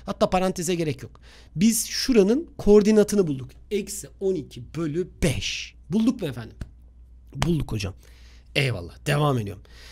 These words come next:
Şimdi başka nereden çözebilirim ben bu soruyu? Buradan çözerim.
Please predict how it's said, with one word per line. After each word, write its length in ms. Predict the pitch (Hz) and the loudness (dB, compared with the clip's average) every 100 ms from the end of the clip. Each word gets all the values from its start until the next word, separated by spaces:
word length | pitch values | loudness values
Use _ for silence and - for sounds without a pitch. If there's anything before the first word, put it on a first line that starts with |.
| - | -10
Şimdi 360 | - 392 269 - - - | 0 4 4 0 -8 0
başka 420 | 185 302 - 311 | 4 6 4 2
nereden 540 | 277 190 247 254 240 190 | 6 8 10 8 4 2
çözebilirim 640 | 190 156 147 139 131 131 | 0 0 0 0 -2 -2
ben 200 | 117 117 | -2 -6
bu 60 | |
soruyu? 260 | - 107 92 - - | -8 -10 -12 -10 4
Buradan 340 | 330 349 339 | 6 8 6
çözerim. 460 | 294 269 240 254 | 6 2 4 2